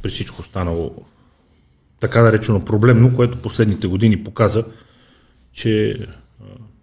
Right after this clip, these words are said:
визира марихуаната, например, тежко стигматизира на миналия век. Не съм почитател, не съм, а, пуших веднъж в Холандия, не е моето нещо.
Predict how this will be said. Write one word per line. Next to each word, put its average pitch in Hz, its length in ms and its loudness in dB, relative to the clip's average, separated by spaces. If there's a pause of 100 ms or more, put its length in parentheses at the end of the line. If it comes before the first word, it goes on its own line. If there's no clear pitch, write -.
(120)
визира 107 340 2
марихуаната, 87 580 -4
например, 156 600 -8 (360)
тежко 104 320 -4
стигматизира 101 800 -2
на 90 100 0
миналия 87 360 0
век. 127 240 0
Не 101 180 0
съм 127 400 4 (140)
почитател, 131 540 4
не 117 120 8
съм, 107 380 2
а, 101 100 -2
пуших 117 340 0
веднъж 120 220 4
в 123 40 -10
Холандия, 117 520 4
не 113 180 4
е 104 60 4
моето 92 300 -2
нещо. 110 360 -8